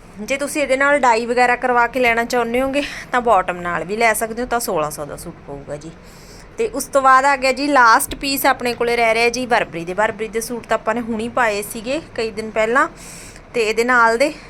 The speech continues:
ਤੇ ਇਹ ਲਾਸਟ ਪੀਸ ਰਹਿ ਰਿਹਾ ਜੀ ਇਹਦਾ ਆਪਣੇ ਕੋਲੇ Burberry ਦਾ। ਦੇਖੋ ਕਿੰਨਾ ਸੋਹਣਾ ਪ੍ਰਿੰਟ ਹੈ, ਸਟੱਫ ਦੇਖੋ ਬਿਲਕੁਲ ਉਹ ਵਾਲਾ ਨਹੀਂ ਹੈਗਾ,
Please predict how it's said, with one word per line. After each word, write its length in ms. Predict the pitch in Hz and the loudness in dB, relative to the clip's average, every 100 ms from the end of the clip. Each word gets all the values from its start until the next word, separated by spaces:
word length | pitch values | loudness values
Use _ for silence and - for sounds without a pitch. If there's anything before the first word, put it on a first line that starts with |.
| - - | -12 -8
ਤੇ 60 | |
ਇਹ 240 | 247 262 262 | -2 0 4
ਲਾਸਟ 460 | 240 220 240 - | 6 6 4 0
ਪੀਸ 300 | - 226 - | -12 -10 -2
ਰਹਿ 160 | 202 160 | 0 0
ਰਿਹਾ 120 | 170 | -2
ਜੀ 140 | 175 170 | -6 -4
ਇਹਦਾ 140 | 175 | -4
ਆਪਣੇ 240 | 185 180 | -4 -8
ਕੋਲੇ 180 | 165 170 | -8 -6
Burberry 420 | 170 170 - 156 | -4 -6 -6 -10
ਦਾ। 100 | 160 165 - - - | -10 -12 -16 -18 -10
ਦੇਖੋ 200 | 208 214 | -6 -4
ਕਿੰਨਾ 360 | 254 247 220 240 | -4 -4 -2 -2
ਸੋਹਣਾ 340 | 240 226 208 | -2 -2 -2
ਪ੍ਰਿੰਟ 420 | 233 226 208 214 240 | -2 -2 -4 0 2
ਹੈ, 120 | 254 | 4
ਸਟੱਫ 480 | - - 254 247 294 | 2 6 8 8 4
ਦੇਖੋ 420 | 214 180 185 170 - - - - - - - 208 | 0 -2 -8 -8 -12 -20 -20 -20 -20 -20 -18 -2
ਬਿਲਕੁਲ 440 | 262 269 311 302 - | -2 0 0 0 4
ਉਹ 240 | 262 254 | 8 8
ਵਾਲਾ 220 | 262 277 269 | 8 4 2
ਨਹੀਂ 180 | 277 | 2
ਹੈਗਾ, 300 | 285 226 269 | 0 2 0